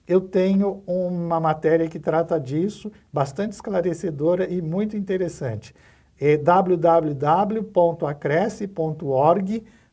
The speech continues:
ponto b r. Por favor, não confundir Acresce com Cresce.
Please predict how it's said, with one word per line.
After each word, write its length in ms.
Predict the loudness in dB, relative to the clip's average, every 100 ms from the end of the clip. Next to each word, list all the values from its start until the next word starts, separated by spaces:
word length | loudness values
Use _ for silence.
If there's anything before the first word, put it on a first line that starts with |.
| _
ponto 440 | 2 2 -2 -10 -12
b 240 | -2 4 8
r. 460 | 8 6 2 -4 -10 _ _
Por 160 | 4 4
favor, 520 | 6 6 6 6 6
não 200 | 4 0
confundir 640 | 2 0 2 -4 2 4
Acresce 640 | 4 2 2 2 2 -2 -12
com 200 | -8 -2
Cresce. 540 | 0 2 0 -4 -14